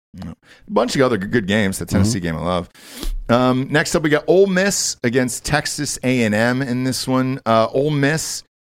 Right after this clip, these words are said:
Speaker 1: uh, let me down. They crushed my dreams last week. They crushed my spirits and killed my soul. Um,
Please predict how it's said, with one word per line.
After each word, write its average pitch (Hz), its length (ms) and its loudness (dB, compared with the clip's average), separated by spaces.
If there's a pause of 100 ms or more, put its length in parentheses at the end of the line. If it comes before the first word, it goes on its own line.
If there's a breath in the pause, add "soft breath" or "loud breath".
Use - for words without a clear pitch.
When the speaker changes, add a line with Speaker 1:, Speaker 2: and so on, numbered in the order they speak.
(260)
Speaker 1:
uh, 104 260 4
let 139 200 2
me 160 80 -6
down. 127 320 2 (680)
They - 80 -14
crushed 147 240 0
my 143 80 0
dreams 117 380 -2
last 82 260 -2
week. 85 180 -8
They 92 60 -12
crushed - 300 -2
my 107 80 0
spirits 123 540 -2
and 95 180 -4
killed 104 260 0
my 95 160 0
soul. - 380 -8 (720 soft breath)
Um, 90 480 -4